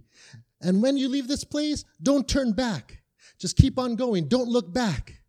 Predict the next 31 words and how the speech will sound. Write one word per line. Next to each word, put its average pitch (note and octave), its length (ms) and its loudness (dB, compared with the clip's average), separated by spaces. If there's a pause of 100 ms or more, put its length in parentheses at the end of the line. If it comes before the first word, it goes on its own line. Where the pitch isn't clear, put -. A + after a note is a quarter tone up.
(420)
This G3+ 140 -2
is G3+ 160 -4
your A#3+ 100 0
salvation. A3+ 600 4
Go, C4 380 0 (180)
run, B3+ 400 0
and F3+ 220 -2
don't A3+ 180 4
look G#3 220 -2
back." G#3+ 440 -4 (580)
But F#3+ 120 -8
as A3+ 260 -2
they C4+ 140 -4
were A#3+ 160 0
running, A#3+ 420 -2
they A3 120 2
experienced, A#3+ 680 -6
you A3+ 40 -10
know B3 60 -6
what? B3 220 -8 (600)
I F#3 80 -6
don't A3 160 -2
know G#3 140 2
what F#3 280 0
was D#3+ 180 -4
going E3 240 -2
on D3+ 100 -2
through D#3 160 -4
Lot's D3 280 -4
wife's C#3+ 300 -6
head. A#2 340 -8